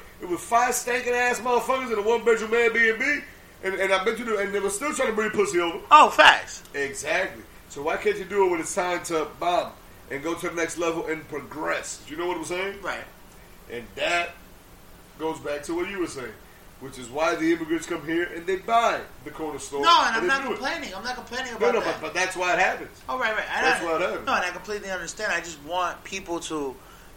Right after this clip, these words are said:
Speaker 2: get a broader understanding of what they're experiencing, maybe in their city and state, and, and saying, "Why not me? I'm an American." And it's like, yeah, you are an American. You're
Speaker 1: So
Speaker 2: a
Speaker 1: what
Speaker 2: citizen.
Speaker 1: the,
Speaker 2: You're
Speaker 1: so what
Speaker 2: a,
Speaker 1: I mean?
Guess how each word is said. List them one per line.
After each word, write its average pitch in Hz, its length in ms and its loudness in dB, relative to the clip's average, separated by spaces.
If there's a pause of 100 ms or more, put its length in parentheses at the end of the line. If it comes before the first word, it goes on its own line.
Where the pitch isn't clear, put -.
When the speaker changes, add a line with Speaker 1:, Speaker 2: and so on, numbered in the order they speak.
Speaker 2:
get 180 340 0 (300)
a 143 320 -8 (340)
broader 196 360 8
understanding 170 640 -4
of 139 160 -12
what 147 260 0
they're 175 240 4
experiencing, 156 720 -6 (320)
maybe 160 220 -6
in 147 100 -8
their 170 160 0
city 160 340 -6
and - 100 -8
state, 143 360 -6
and, 139 140 -12 (160)
and 143 140 -12
saying, 160 440 -6
"Why 165 220 4
not 151 280 2
me? 131 240 -12 (320)
I'm 147 240 0
an 151 80 -6
American." 143 540 0
And - 100 0 (220)
it's 190 120 -8
like, 202 200 -4
yeah, 226 240 2 (340)
you 208 220 -8
are 214 260 10
an 190 80 4
American. 143 640 2
You're 113 140 -8
Speaker 1:
So 104 60 -6
Speaker 2:
a - 40 -8
Speaker 1:
what 131 100 -4
Speaker 2:
citizen. 175 520 0
Speaker 1:
the, 147 60 -8
Speaker 2:
You're 139 120 -2
Speaker 1:
so 131 80 -4
what 170 80 -8
Speaker 2:
a, - 20 -8
Speaker 1:
I 147 60 -8
mean? 123 80 -12